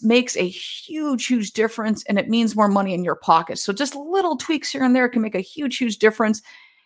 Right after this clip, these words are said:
And it can really make it mean a, selling the car, not selling the car, or making more money or less money. So little things here and there. So with that, everyone, we're, as always, I'm gonna wrap this up here.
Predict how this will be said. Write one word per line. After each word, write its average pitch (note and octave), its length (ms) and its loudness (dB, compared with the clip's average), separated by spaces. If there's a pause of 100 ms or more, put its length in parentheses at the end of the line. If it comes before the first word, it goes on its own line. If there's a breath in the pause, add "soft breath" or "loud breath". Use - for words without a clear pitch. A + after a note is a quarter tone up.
(180 soft breath)
And F#3+ 100 6
it G3+ 80 4
can C4 100 2
really B3+ 120 8
make A3+ 220 4
it - 40 -4
mean G3+ 180 4
a, F3+ 60 4 (880)
selling F#3 280 4
the G#3 60 0
car, A#3+ 140 2
not D4 140 2
selling F3 140 -2
the E3+ 60 -4
car, - 360 -2
or E3+ 80 2
making F#3+ 400 0
more F#3+ 200 2
money G#3+ 200 2
or C4+ 60 2
less E4 200 0
money. - 200 -4
So D#3+ 280 4 (360 loud breath)
little D4+ 160 6
things C4+ 240 4
here C4+ 100 8
and B3 100 6
there. B3 200 4
So G#3 360 6
with A3+ 140 -2
that, A#3 140 2
everyone, G#3+ 260 4
we're, G3+ 240 0
as G3+ 160 4
always, A3 460 6 (120)
I'm G3 100 -4
gonna F3 220 -4 (220)
wrap G3 460 4
this G#3+ 200 2
up A3+ 200 6
here. A3+ 280 4